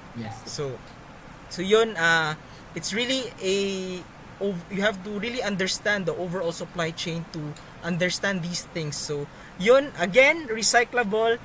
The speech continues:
Speaker 2: and tradable. So, I think, at least on my end, those were, uh, two <laughs> keywords that I really, uh, parang na-, na-struck ako this tonight. So, thank you so much, Sir Hope. So, uh, without further ado, uh, to everyone, I have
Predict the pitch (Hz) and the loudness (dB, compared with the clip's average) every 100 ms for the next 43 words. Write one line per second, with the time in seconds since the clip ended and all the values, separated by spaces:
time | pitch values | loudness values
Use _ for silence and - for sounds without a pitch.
0 | - - - 226 202 214 190 185 160 139 | -10 -6 2 2 2 0 4 4 4 0
1 | 165 170 185 233 202 - - - 254 233 | 0 0 0 -2 -4 -8 -2 -2 0 -2
2 | 208 214 240 190 196 175 202 202 196 190 | 2 2 2 0 0 2 0 0 0 2
3 | 185 151 151 160 - 214 - 196 165 214 | 2 0 -4 -6 -6 -6 -6 -8 0 2
4 | 196 160 - - - - 175 175 190 208 | 2 0 -4 -8 -10 -4 0 4 4 2
5 | 208 208 202 165 165 151 - - - - | -2 -4 -4 -2 -2 -4 -6 -14 -20 -8
6 | - 170 175 170 165 170 170 175 - 214 | 0 2 2 -2 -6 -6 -2 -2 2 0
7 | - 180 180 160 165 - - - 160 143 | 0 0 0 0 -4 -6 -10 -8 -6 -4
8 | 139 170 247 277 - 240 240 - - 220 | -4 0 0 2 0 2 0 -2 0 2
9 | 196 254 339 - - - - - - 208 | 2 0 -4 -8 -18 -16 -12 -2 4 6
10 | 190 - - - - - - - - 185 | 4 -2 -18 -20 -18 -18 -18 -8 -2 2
11 | 190 175 180 196 202 - 214 208 208 208 | 2 2 4 4 2 0 0 2 2 2
12 | 180 180 160 247 277 285 185 180 165 160 | 2 -2 -2 -2 -4 -4 -2 0 0 -2
13 | - - 190 196 208 214 226 233 240 175 | -6 -8 0 2 2 0 2 4 4 2
14 | 185 196 | 0 0